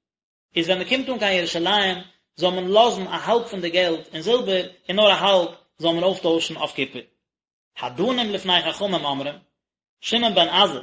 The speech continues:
שמעון בן זומא, און חנניה המצרי, וואס זיי ווערן אנגערופן, די, וואס האבן דאן געווען, פאר די חכמים, זיי האבן געזאגט, בשלושה דינר אין כסף, און בדינר אין מות. יעדע סלע באשטייט פון פיר דינר. דריי דינר דערפון זאל מען לאזן אין זילבער, און נאר איין דינר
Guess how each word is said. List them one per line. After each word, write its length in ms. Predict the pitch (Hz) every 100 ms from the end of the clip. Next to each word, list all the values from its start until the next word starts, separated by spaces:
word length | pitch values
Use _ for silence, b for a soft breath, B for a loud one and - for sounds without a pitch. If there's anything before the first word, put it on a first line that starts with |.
| -
שמעון 340 | - 226 214
בן 140 | 180 175
זומא, 300 | 185 202 170
און 100 | 151
חנניה 340 | 208 208 185
המצרי, 500 | 180 208 208 131 120 _ _ _ 147
וואס 60 |
זיי 220 | 165 220
ווערן 260 | 190 214 190
אנגערופן, 440 | 214 214 185 165
די, 220 | 151 196 208
וואס 160 | 180
האבן 140 | 165 143
דאן 200 | 185 202
געווען, 220 | 175 165
פאר 220 | 180 185
די 80 | 160
חכמים, 420 | 151 143 147 165 - _ _ _
זיי 160 | 131 160
האבן 260 | 226 208
געזאגט, 300 | 185 170 170 143
בשלושה 580 | 139 - 170 233 226 180
דינר 300 | 160 185 165
אין 120 | 135
כסף, 400 | 156 185 202 247 254 151
און 80 | 156
בדינר 300 | 156 165 156
אין 80 |
מות. 340 | 139 127 - _ _ _ _
יעדע 260 | 156 202 202
סלע 380 | - 196 214 185
באשטייט 360 | 156 - 180
פון 120 | 165 165
פיר 280 | 175 170
דינר. 260 | 147 139 117 - _ _ _ _ _ _
דריי 320 | 147 202 240
דינר 260 | 190 226 196
דערפון 420 | 156 - 131 117 _ _ _ -
זאל 140 | 160
מען 140 | 165
לאזן 280 | 170 202 180
אין 60 | 170
זילבער, 440 | 160 185 220 262 - _ _
און 100 | 151
נאר 240 | 165 165 165
איין 280 | 220 269 220
דינר 420 | 233 202 175